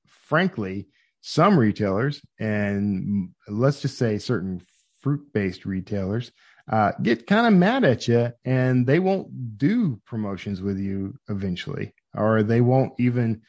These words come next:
you know, they might even choose to not allow you back on the platform. I mean, that stuff can happen. So, um, now that, I don't think that in particular has happened, but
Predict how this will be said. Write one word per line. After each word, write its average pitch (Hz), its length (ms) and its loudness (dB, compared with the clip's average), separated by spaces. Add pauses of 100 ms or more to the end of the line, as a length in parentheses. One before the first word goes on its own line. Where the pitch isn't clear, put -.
(240)
you 113 80 -6
know, 101 120 -2
they 143 140 0
might 156 240 2
even 139 200 2
choose 143 280 -2
to 139 100 -4
not 117 400 -2
allow 117 260 -2
you 120 160 -2
back 113 300 -6
on 113 100 -4
the 104 80 -2
platform. 90 640 -4
I 92 40 -2
mean, 104 200 0
that 110 180 -4
stuff - 300 -2
can 113 160 -2
happen. 104 540 -10 (120)
So, 107 460 4 (380)
um, 101 400 0
now 107 200 -2
that, 185 300 2
I 151 100 2
don't 170 140 2
think 120 180 0
that 127 180 0
in 107 80 -4
particular 143 380 -4
has 101 100 -6
happened, 104 400 -6 (100)
but 185 200 4